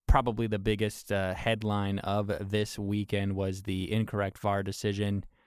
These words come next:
uh, to, to not disallow Luis Diaz's, uh, uh, onside goal, which was, uh, a brutal.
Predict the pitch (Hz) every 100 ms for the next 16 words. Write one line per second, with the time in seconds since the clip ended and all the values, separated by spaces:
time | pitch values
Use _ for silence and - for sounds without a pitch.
0 | _ _ - 92 90 - 98 95 92 92
1 | 95 - _ _ _ _ - 95 95 101
2 | 117 135 139 110 117 123 104 101 104 101
3 | 104 98 95 95 92 - - _ _ _
4 | _ _ _ _ - 95 87 - _ _
5 | - 104 90 80 107 110 117 117 101 117
6 | 113 82 _ - 98 - 98 101 92 120
7 | 113 185 175 151